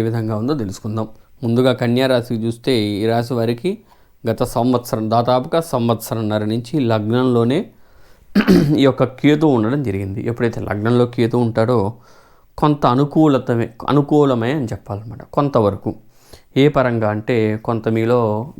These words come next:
జ్ఞానాన్ని ఇవ్వడం, కొత్త విషయం తెలుసుకోవాలనిపించడం, ఈ పరంగా చూస్తే కొంత కేతు అనుకూలత ఇక్కడ ఉందనే చెప్పాలి. ఆ తర్వాత చూసినట్టయితే వీరికి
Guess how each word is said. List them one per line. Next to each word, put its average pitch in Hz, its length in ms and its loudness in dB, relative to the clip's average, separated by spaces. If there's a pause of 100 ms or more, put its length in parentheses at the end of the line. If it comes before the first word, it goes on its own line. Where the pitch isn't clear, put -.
(140)
జ్ఞానాన్ని 110 560 0
ఇవ్వడం, 98 240 -8 (1080)
కొత్త - 160 -2 (140)
విషయం 120 320 -2
తెలుసుకోవాలనిపించడం, 104 1080 -2 (540)
ఈ 135 80 4 (100)
పరంగా 131 260 2 (100)
చూస్తే 120 200 -4 (120)
కొంత 113 180 -4 (140)
కేతు 156 320 2
అనుకూలత 113 440 -2 (240)
ఇక్కడ 113 160 0 (100)
ఉందనే 107 340 -2
చెప్పాలి. 120 340 -12 (560)
ఆ 107 100 2
తర్వాత 123 260 4 (100)
చూసినట్టయితే 117 580 -2
వీరికి 110 300 0